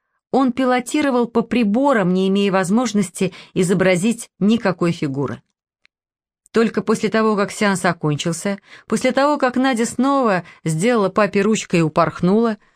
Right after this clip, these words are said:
только тогда стал возможен разбор полёта. В комнате развеялись ароматы, убран был стол, и к Тимоше вернулась способность анализировать.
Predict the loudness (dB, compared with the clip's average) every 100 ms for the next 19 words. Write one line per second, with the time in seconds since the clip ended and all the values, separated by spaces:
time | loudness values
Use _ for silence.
0 | _ _ -2 0 0 -2 0 0 2 2
1 | 0 0 0 2 2 2 2 2 0 0
2 | 0 -2 -4 -4 -4 -4 -6 -10 -20 _
3 | _ _ _ _ _ _ -16 -2 2 2
4 | 0 0 0 0 0 0 2 0 0 0
5 | 2 0 0 -2 -4 -4 -20 _ _ 0
6 | 2 2 2 0 -2 -4 -4 0 0 -2
7 | _ _ -8 -2 0 2 0 0 0 0
8 | 0 -2 -2 -2 -2 -2 0 -2 -2 0
9 | 0 0 -2 -4 -6 -12 -20